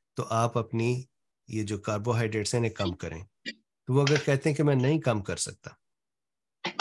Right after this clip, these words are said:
या मुझे कभी दिल चाहता है मैं खा लूं, तो फिर आप उनको ये एडवाइस करें कि अगर ऐसा हो, तो फिर कोशिश करें कि उसके साथ ही जो एडजेसेंट आवर है,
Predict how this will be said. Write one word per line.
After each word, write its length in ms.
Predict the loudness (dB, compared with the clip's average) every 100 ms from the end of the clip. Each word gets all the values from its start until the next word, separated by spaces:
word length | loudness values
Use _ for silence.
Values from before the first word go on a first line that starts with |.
| -2
या 360 | 4 4 4 0 -6 _ 0
मुझे 300 | 2 2 2
कभी 340 | 2 2 2
दिल 220 | 2 0
चाहता 320 | 2 0 2
है 60 | 4
मैं 100 | 2
खा 240 | 0 -4
लूं, 180 | -4 -6
तो 120 | -6
फिर 240 | -6 0 2
आप 200 | 2 2
उनको 200 | -2 0
ये 140 | 0
एडवाइस 340 | 0 -2 -2 -2
करें 240 | -2 -2
कि 100 | -2
अगर 300 | -4 -2 0
ऐसा 260 | 0 0 -4
हो, 440 | -2 -4 -4 -8 _ _ _ _ _ _ -6
तो 60 |
फिर 200 | -2 0
कोशिश 380 | 0 0 2 0
करें 260 | 0 0 0
कि 120 | 0
उसके 220 | -2 -2
साथ 420 | -4 -4 -2 -2
ही 280 | 0 0 0
जो 460 | 0 -2 -2 -6 -14 _ _ _ _ _ _ _ _ _ -2
एडजेसेंट 520 | 0 2 2 2 0
आवर 340 | 0 2 4 2
है, 160 | -2